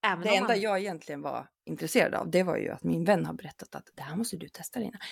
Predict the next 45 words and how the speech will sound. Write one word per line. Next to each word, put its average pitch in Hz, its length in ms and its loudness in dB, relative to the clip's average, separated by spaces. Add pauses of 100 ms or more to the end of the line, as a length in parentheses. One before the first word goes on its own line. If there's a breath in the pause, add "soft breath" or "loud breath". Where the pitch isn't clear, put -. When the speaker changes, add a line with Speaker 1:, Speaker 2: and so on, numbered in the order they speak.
(380 loud breath)
Speaker 2:
Att 170 80 2
Speaker 1:
Ja. 180 60 12
Speaker 2:
när 165 140 6
man 180 140 -4
använder 196 420 2
de 151 120 -8
här 160 80 -8
bollarna, 175 360 -4
har 170 100 -2
du 226 60 6
gjort - 180 -2
det - 60 0
någon - 140 -2
gång? - 160 -8 (380)
Speaker 1:
Nej, 214 480 2
Speaker 2:
Nej. 254 100 4
Speaker 1:
in-, 202 280 2
jag, 208 200 6
jag, 190 220 0 (100)
f-, - 260 -12
vad 160 100 -8
hette 226 320 0
de? 175 180 0
Frisky - 540 0
balls. - 680 2 (240)
Speaker 2:
Ja, 269 180 6
men 330 140 6
alltså, 302 180 2
det 277 100 4
är 277 120 8
nog 220 120 4
så - 80 0
här, 160 340 4 (460)
vad - 100 -18
fan - 220 -12
heter - 360 -20
det? 185 200 -6
Geisha-kulor, 240 640 -2
heter - 220 -8
det 185 100 -6
det? - 20 6
Speaker 1:
Ja, 262 440 8
Speaker 2:
Ja, 247 140 0
Speaker 1:
ja. 277 240 10
Speaker 2:
okej. 349 120 -2